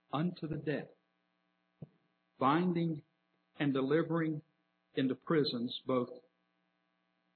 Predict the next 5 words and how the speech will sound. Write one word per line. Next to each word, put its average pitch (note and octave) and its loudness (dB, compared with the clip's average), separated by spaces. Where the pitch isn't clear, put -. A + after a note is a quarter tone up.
men C3+ 4
and C3+ -2
women." C3+ 4
Acts B2+ -6
twenty-six D3 -2